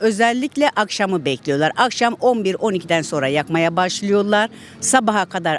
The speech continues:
aralıksız, sabah beş buçuk, altı, e, en geç yediye kadar bunlar yakıyor ki insanların uyku halinde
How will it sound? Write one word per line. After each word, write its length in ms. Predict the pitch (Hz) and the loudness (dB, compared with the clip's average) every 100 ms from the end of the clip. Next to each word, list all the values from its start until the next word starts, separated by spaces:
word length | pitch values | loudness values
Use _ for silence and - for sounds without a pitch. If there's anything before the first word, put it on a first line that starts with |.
| - | 0
aralıksız, 680 | 196 196 208 190 - 226 240 | 0 0 -2 -6 -2 -2 -4
sabah 460 | - 254 226 202 | -2 0 2 0
beş 300 | 185 240 247 | 2 0 0
buçuk, 400 | 160 147 196 180 - | -10 -8 -8 -2 2
altı, 560 | 202 208 190 170 190 - - - 135 | 2 0 0 0 0 -8 -16 -14 2
e, 180 | 185 214 - | 4 4 2
en 220 | 247 269 214 | 2 2 2
geç 220 | 214 - | 2 2
yediye 320 | 247 214 196 | 2 4 2
kadar 420 | - 185 220 214 | 2 0 0 0
bunlar 280 | 190 190 185 | -2 0 2
yakıyor 420 | 190 185 262 302 | 0 -2 -4 -2
ki 120 | 311 175 | -4 0
insanların 760 | 240 233 233 208 196 202 247 - | 0 2 0 2 2 0 -2 0
uyku 420 | 214 185 262 226 | 0 0 0 2
halinde 680 | 196 190 180 185 175 165 | 2 0 0 -2 0 0